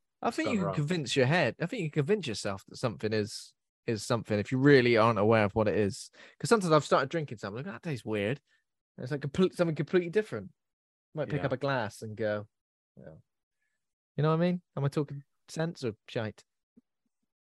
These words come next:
Speaker 2: <laughs> What's in that cup? <laughs>
Speaker 1: That's, that's just
Speaker 2: I
Speaker 1: like
Speaker 2: thought you were about to spit it out.
Speaker 1: luke-, that's
Speaker 2: What was
Speaker 1: lukewarm
Speaker 2: that?
Speaker 1: tea. Lukewarm
Speaker 2: Yeah, that,
Speaker 1: tea, but
Speaker 2: that's
Speaker 1: if I
Speaker 2: one
Speaker 1: looked,
Speaker 2: thing. Yeah, it's
Speaker 1: if
Speaker 2: like
Speaker 1: I looked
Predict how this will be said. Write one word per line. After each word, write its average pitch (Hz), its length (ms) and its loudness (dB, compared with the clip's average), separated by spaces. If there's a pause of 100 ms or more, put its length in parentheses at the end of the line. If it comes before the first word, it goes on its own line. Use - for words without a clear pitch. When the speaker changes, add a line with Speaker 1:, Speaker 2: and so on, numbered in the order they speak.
(580)
Speaker 2:
<laughs> - 640 -8
What's 139 260 -2
in 117 100 -4
that 120 240 -6
cup? - 260 2 (120)
<laughs> - 400 -2 (440)
Speaker 1:
That's, 139 280 -2
that's 156 240 6
just 160 160 2
Speaker 2:
I - 40 4
Speaker 1:
like 147 100 6
Speaker 2:
thought 165 80 12
you 151 80 8
were 139 60 6
about 127 240 6
to - 60 -4
spit - 260 -2
it 110 100 2
out. 127 180 6
Speaker 1:
luke-, 165 180 10 (160)
that's 147 200 -2
Speaker 2:
What 175 220 6
was 170 180 -4
Speaker 1:
lukewarm 180 260 4
Speaker 2:
that? 151 80 -2
Speaker 1:
tea. 123 320 4 (400)
Lukewarm 165 280 8
Speaker 2:
Yeah, 123 60 10
that, 165 140 8
Speaker 1:
tea, 185 80 6
but 151 60 8
Speaker 2:
that's 156 120 4
Speaker 1:
if - 60 2
I - 40 6
Speaker 2:
one 180 100 6
Speaker 1:
looked, 101 200 2
Speaker 2:
thing. 98 80 -14
Yeah, 95 180 -4 (280)
it's 113 140 -8
Speaker 1:
if - 40 0
Speaker 2:
like 113 120 4
Speaker 1:
I 180 60 10
looked 196 80 6